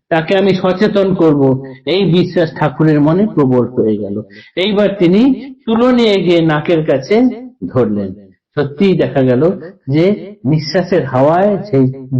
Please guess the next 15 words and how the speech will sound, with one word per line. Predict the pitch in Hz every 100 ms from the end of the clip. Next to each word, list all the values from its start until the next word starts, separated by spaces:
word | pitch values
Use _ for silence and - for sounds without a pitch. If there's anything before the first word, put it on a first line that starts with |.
| 127 -
তুলোগুলো | 139 135 151 156 185 226 - 247 - -
দুলছে, | 131 165 156 - 143
ধীরে | 113 143 156 151 131
ধীরে | 127 120
দুলছে। | 107 117 107 117 110 101 107 101 113 _ _ _ -
এইবার | 120 123 127 -
ঠাকুরের | 110 - 117 175 - 180 - _ _ _ _ _ _ -
দৃঢ় | 95 151 180 160 160
বিশ্বাস | 139 131 - 135 -
হলো | 135 156 202 190 196 _ -
হৃদয়ে | 110 127 143 165 202 220 214 - -
যে | 123
হ্যাঁ, | 120 127 117 110 - -
আমার | 117 123 127 110
মা | 127 - - -